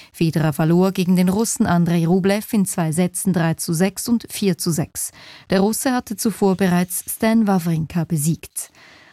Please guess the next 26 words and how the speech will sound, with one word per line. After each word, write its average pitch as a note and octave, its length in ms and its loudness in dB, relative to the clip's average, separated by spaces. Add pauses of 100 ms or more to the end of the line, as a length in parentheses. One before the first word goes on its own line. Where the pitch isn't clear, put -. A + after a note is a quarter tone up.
(160)
Zum G3 140 4
Fußball: B3 640 0
Luzern A3 500 0
und F#3+ 200 2
Thun A#3+ 400 2
sind A3+ 300 0
in G#3 140 2
der F3+ 100 -2
Europa-League-Qualifikation F#3 1400 0
gescheitert. G3+ 720 -2 (320)
Die E3+ 80 0
beiden D#3+ 320 2
Clubs - 440 -4
haben D#3+ 280 2
nach D3+ 200 0
den D#3 180 2
Niederlagen F#3+ 580 2
in F3+ 140 4
den F3+ 120 4
Hinspielen G#3+ 640 2
gegen F#3 320 2
Espanyol E3 600 0
Barcelona F#3 760 2
und E3 140 -2
Spartak - 520 -4
Moskau F#3 500 2